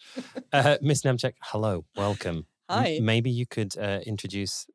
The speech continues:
Speaker 2: uh, a little bit about why you're here at this show, particularly. Uh, why did we have you on? Or why do you think you're here, <laughs> Brent, maybe?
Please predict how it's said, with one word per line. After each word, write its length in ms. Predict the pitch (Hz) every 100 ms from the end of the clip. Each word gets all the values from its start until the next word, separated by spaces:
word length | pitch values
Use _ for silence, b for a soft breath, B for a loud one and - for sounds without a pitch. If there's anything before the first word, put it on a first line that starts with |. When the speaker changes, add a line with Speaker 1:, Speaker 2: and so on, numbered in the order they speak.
| _ 95
Speaker 2:
uh, 280 | 90 90
a 40 | -
little 160 | 104 98
bit 120 | 98
about 280 | 90 90 -
why 320 | 95 98 101
you're 400 | 98 90 98 107
here 420 | - 90 85 80 95 _
at 80 | 95
this 140 | 92 -
show, 220 | 90 87
particularly. 680 | - - 95 90 85 85 90 -
Uh, 300 | 87 82 82 b b b b _
why 140 | 101
did 120 | 131
we 100 | 143
have 120 | 131 127
you 140 | 98
on? 240 | 127 76 73 _ _ _ _ _ _ _
Or 80 | -
why 140 | 113 127
do 80 | 127
you 60 |
think 260 | - 139 -
you're 100 | -
here, 140 | 90 -
<laughs> 40 |
Brent, 200 | - 110
maybe? 220 | 104 101